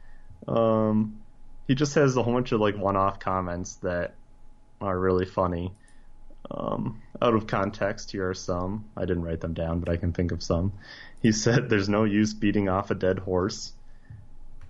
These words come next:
which I thought was interesting. There's, uh, they're fighting a girl, like, cat character and someone else.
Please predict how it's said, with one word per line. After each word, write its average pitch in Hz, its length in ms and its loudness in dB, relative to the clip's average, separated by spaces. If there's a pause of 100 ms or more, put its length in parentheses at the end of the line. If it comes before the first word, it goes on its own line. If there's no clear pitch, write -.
which - 140 -10
I 98 100 -4
thought 95 260 2
was 95 140 -2
interesting. 101 1000 0
There's, 101 340 6
uh, 95 360 4 (180)
they're 107 200 4
fighting 107 720 2 (920)
a 101 80 -2
girl, 110 640 0 (100)
like, 98 220 -6
cat 107 340 0
character 147 760 -2 (1160)
and 92 320 0
someone 135 460 2
else. - 560 0